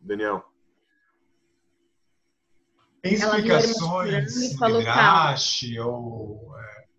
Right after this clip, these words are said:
Speaker 2: sobre o nome do Lavan? Porque eu tô pensando assim, uma, claro que é uma, uma relação contemporânea que eu tô fazendo aqui, mas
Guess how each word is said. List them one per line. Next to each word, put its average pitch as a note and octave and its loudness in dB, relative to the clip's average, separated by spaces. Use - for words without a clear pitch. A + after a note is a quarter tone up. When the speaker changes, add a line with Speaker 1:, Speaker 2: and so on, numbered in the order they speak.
Speaker 2:
sobre C3 -6
o B2 -4
nome C3 0
do A2 -10
Lavan? A#2+ 2
Porque A#2+ -10
eu D3 -2
tô D#3 -8
pensando F3 -2
assim, E3+ -6
uma, D3 -2
claro E3+ 4
que F#3+ 2
é - 6
uma, E3+ 4
uma C#3 2
relação C3+ 2
contemporânea C#3 -4
que C3+ -8
eu A#2+ -10
tô B2 -10
fazendo A#2 -6
aqui, C#3+ -10
mas D#3 -8